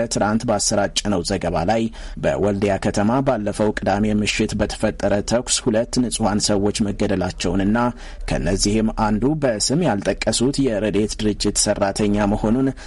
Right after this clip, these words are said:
አንድ የወልዲያ ሆስፒታል ባልደረባ መናገራቸው ይታወሳል። የወልዲያ ከተማ መንግስት ኮሚኒኬሽን መምሪያ ኃላፊም የሁለት ሰላማዊ ሰዎች ህይወት ማለፉንና የአንደኛው ሟች አድራሻ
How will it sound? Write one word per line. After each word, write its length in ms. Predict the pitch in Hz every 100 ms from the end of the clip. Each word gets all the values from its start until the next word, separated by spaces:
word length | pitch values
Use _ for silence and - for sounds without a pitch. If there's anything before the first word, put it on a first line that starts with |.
| -
አንድ 260 | 117 123 131 -
የወልዲያ 540 | 127 117 101 113 101 101
ሆስፒታል 540 | 101 104 110 104 101
ባልደረባ 480 | 101 101 98 107 202 107
መናገራቸው 760 | 107 104 101 101 - - 82
ይታወሳል። 680 | 85 - 65 76 - 92 80 67 - - -
የወልዲያ 340 | 107 120 135 160
ከተማ 280 | 135 107 110 131
መንግስት 420 | 123 101 98 -
ኮሚኒኬሽን 600 | 107 101 95 98 - 101
መምሪያ 320 | 101 101 104 101
ኃላፊም 580 | - 98 101 104 131 180 175
የሁለት 480 | 120 90 - 92 107
ሰላማዊ 440 | - 101 101 101 101
ሰዎች 340 | 101 95 101 -
ህይወት 260 | 101 92 104
ማለፉንና 600 | 92 85 - 90 113 127 131 - - -
የአንደኛው 680 | 139 - 120 120 113 110 104
ሟች 240 | 101 101 -
አድራሻ 400 | 87 95 95 101